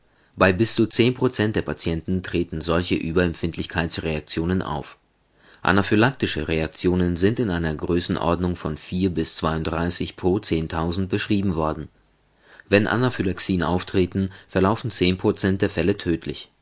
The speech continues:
Die dargestellten Daten zeigen, dass der Nutzer einer Antibiotikatherapie beziehungsweise Antibiotikaprophylaxe gegenüber den allgemeinen Risiken einer Antibiotikagabe sorgfältig abgewogen werden muss.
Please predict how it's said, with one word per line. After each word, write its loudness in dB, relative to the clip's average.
Die 2
dargestellten 2
Daten 2
zeigen, 2
dass 0
der 2
Nutzer 0
einer -2
Antibiotikatherapie 0
beziehungsweise -4
Antibiotikaprophylaxe -2
gegenüber 2
den 2
allgemeinen 0
Risiken -2
einer -4
Antibiotikagabe -2
sorgfältig -4
abgewogen 0
werden -4
muss. -8